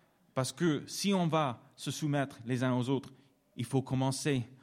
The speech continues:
en remerciant Dieu. Alors, remerciez constamment Dieu le Père pour tout, au nom de notre Seigneur Jésus-Christ. Soumettez-vous les uns aux autres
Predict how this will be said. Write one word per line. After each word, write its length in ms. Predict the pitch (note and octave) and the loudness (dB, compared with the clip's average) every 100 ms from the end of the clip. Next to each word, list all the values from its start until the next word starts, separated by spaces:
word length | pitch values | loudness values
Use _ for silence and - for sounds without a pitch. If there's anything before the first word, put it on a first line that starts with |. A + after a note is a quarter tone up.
| _ - | _ -2
en 160 | A#2 | 0
remerciant 640 | G#2+ C#3 C#3 A#2+ - C3 A#2 | 2 2 4 2 0 0 0
Dieu. 260 | A2+ A2+ F2+ - - _ _ _ _ _ _ _ _ _ _ _ _ _ _ _ _ | 0 -2 -2 -10 -20 _ _ _ _ _ _ _ _ _ _ _ _ _ _ _ _
Alors, 360 | - C#3 A#2+ E2 - - _ _ _ _ _ _ _ _ _ - - | 2 4 4 0 -8 -20 _ _ _ _ _ _ _ _ _ -20 -2
remerciez 580 | F#3+ G3 F3 D3+ - C3 | 6 8 8 4 0 0
constamment 560 | - D#3+ - C3+ B2+ B2 | 0 0 0 0 2 0
Dieu 220 | A#2+ C3 | 2 2
le 120 | B2+ | 2
Père 260 | C3 A#2+ A2+ | 0 -4 -4
pour 220 | A#2+ A#2 | -6 -6
tout, 240 | - A#2+ - | -4 -4 0
au 140 | A#2 | 2
nom 240 | B2 C3+ | 4 4
de 120 | C3+ A#2+ | 4 4
notre 280 | B2 B2 | 2 0
Seigneur 380 | A#2 B2 A#2 A2+ | -4 0 2 0
Jésus-Christ. 720 | A2 A2 G#2 - A#2 G#2 - - - | -2 -4 -6 -6 -6 -6 -8 -18 -16
Soumettez-vous 760 | - - G#3 F3+ E3+ C3+ B2 C#3 | -6 2 6 6 4 -2 2 2
les 240 | C3 A#2 | 2 4
uns 160 | C3 B2+ | 4 4
aux 140 | A2+ | 2
autres 280 | C3 C3 - | 0 -4 -10